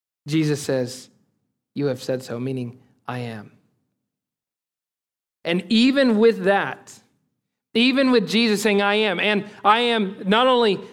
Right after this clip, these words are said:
the, the Christ, I am the same Christ that will be seated at the right hand of God, according to Psalm one ten. I am the same Christ that will be seated and riding on the clouds with all authority and all dominion, like Daniel seven says.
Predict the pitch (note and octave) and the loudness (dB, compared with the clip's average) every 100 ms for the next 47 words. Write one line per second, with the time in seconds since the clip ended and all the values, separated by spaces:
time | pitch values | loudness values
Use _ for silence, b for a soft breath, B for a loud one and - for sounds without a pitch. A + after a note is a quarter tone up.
0 | B G3+ G#3 G#3 G3 G3 B3 C4+ A3+ B3 | B 2 2 2 -2 2 2 2 2 0
1 | A#3+ A3+ G3+ - B3+ D4 D#4 B3 A#3 A#3 | 2 2 0 2 2 2 2 0 2 2
2 | G#3+ G#3+ A#3+ G#3+ A3 G#3+ F3+ G3 A#3 A#3 | 0 0 0 2 2 2 2 4 4 2
3 | A#3 A3 F3 F#3+ G#3 A#3+ B3+ A#3 G#3+ F#3 | 0 0 0 2 4 2 0 0 0 0
4 | G#3+ G#3 F#3+ F#3+ F#3 A3+ A3+ B3+ B3+ B | 0 0 2 -2 0 0 2 2 -2 B
5 | B A3 A#3 A3 - C4 D4 D4 B3+ A#3 | B 0 2 0 0 2 2 0 0 0
6 | A#3 G#3+ G#3+ G#3 B B F3 G#3+ G#3 - | 0 0 0 -2 B B 0 0 0 -2
7 | A#3+ B3 C4+ C#4 B3+ G#3+ G3+ A3 A#3+ C4+ | 0 2 2 2 2 2 4 4 4 2
8 | A#3 G3+ G#3 A#3 A3+ A#3+ C4+ A3+ - B | 0 0 0 2 4 4 2 -4 -16 B
9 | B G3+ A#3 A#3 G3+ - A#3 B3 B3+ C4+ | B 2 4 4 2 2 4 6 4 2
10 | A#3 A3+ G3+ G3+ G#3+ B3+ B3+ G#3 E3+ G#3 | 2 2 2 2 2 2 2 0 0 0
11 | G3 F#3+ - A3+ A3+ A#3+ - B3 C#4 C4+ | 0 -2 0 0 2 -2 0 0 0 -2